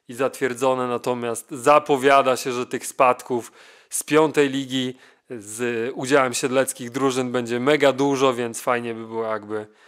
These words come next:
przynajmniej te mm, jedna to oczywiście jest gwarant, natomiast ta druga jakby jeszcze gdzieś tam się dołączyła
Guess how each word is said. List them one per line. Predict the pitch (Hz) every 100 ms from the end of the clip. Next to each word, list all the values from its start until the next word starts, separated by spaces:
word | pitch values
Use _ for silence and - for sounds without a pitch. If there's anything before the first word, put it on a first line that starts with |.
| _ _ _ _
przynajmniej | - 135 131 127 127 123
te | 117 123 117 117 117 _ _ _ -
mm, | 113 107 107 120 180
jedna | 127 151 143 135
to | 127 123 135 - _ -
oczywiście | 127 - 120 127 - - 117 113 _ _ _
jest | 123 113 110 - 123 113
gwarant, | 117 160 160 139 127 135
natomiast | 123 123 117 110 -
ta | 123
druga | 110 120 117
jakby | 110 110 110
jeszcze | 117 110 131
gdzieś | 117 113
tam | - 110
się | -
dołączyła | 120 120 120 - 127 117